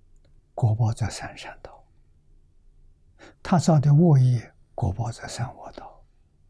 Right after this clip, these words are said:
出不了六道轮回。啊，我们把功德回向给他，他能不能得到？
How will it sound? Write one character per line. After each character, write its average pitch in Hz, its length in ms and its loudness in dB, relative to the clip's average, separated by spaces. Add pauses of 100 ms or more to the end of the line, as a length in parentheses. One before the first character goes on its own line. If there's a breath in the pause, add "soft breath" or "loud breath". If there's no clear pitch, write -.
(520 soft breath)
出 311 320 2
不 190 200 4
了 127 280 4
六 135 180 0
道 127 160 -8
轮 110 200 -10
回。 - 180 -18 (3750)
啊， 131 240 2 (220)
我 110 220 4
们 120 180 4
把 117 200 0
功 113 260 -2
德 117 260 -4 (140)
回 - 180 -10
向 - 240 -16
给 - 120 -20
他， - 200 -20 (1500)
他 131 160 2
能 104 200 0
不 113 100 0
能 117 200 -10
得 117 160 -10
到？ - 260 -18